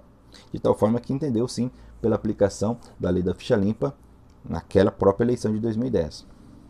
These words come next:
Por sua vez, o Supremo Tribunal Federal entendeu de modo diverso, conforme o recurso extraordinário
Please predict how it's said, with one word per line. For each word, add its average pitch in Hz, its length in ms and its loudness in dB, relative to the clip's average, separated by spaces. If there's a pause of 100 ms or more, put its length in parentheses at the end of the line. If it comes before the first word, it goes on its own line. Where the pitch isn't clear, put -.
(320)
Por 208 180 8
sua 117 220 6
vez, 123 400 2 (500)
o 117 60 -6
Supremo 170 440 -2
Tribunal 104 380 0
Federal 95 600 -2 (380)
entendeu 107 540 0 (240)
de 101 80 -4
modo 92 260 -2
diverso, 120 560 2 (1120)
conforme 110 640 4
o 98 80 -2
recurso 117 560 0 (100)
extraordinário 104 760 0